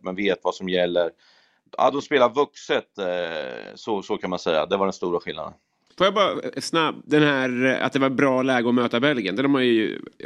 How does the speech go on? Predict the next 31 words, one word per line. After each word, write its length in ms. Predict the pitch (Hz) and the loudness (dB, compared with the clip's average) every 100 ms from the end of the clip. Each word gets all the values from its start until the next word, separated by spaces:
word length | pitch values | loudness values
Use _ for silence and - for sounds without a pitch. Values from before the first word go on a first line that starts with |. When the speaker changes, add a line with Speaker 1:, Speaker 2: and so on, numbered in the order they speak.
| - | -8
Speaker 2:
alltså, 160 | 113 127 - _ | -4 -4 -6 _
jag 180 | 95 135 | 0 4
håller 220 | 143 147 | 6 6
med 360 | 147 170 196 190 | 6 6 4 4
om 140 | 139 | 2
det 140 | 113 110 | 2 2
och 160 | 110 | 4
jag, 240 | 113 117 113 | 4 2 0
det 120 | 120 | 2
var 60 | |
ju 40 | 127 | 6
många 260 | 135 127 | 6 6
som 120 | 117 120 | 2 2
sa 260 | 160 139 | 2 2
det 100 | 104 | 2
innan. 280 | 110 117 139 - - _ | 2 2 -2 -6 -20 _
Men 80 | 110 | 0
det 80 | 117 | 2
var 80 | 147 | 4
väl 100 | 175 | 4
egentligen 300 | 156 117 120 | 4 4 4
bara 280 | 139 120 117 | 4 4 4
ur 120 | 113 | 2
Belgiens, 880 | 120 208 196 135 120 110 - - - - - - | 2 2 2 4 2 0 -4 -4 -6 -8 -8 -8
eh, 80 | |
perspektiv. 640 | - 131 120 113 - 101 87 - _ - | -4 -4 -2 -2 0 0 -2 -6 _ -6
Alltså 140 | 123 | 0
att 160 | 120 110 | 0 4
de 460 | 175 208 196 147 - | 4 4 2 0 4
är, 380 | 143 135 - | 4 4 2
eh, 440 | 123 - - 135 | -2 -2 0 0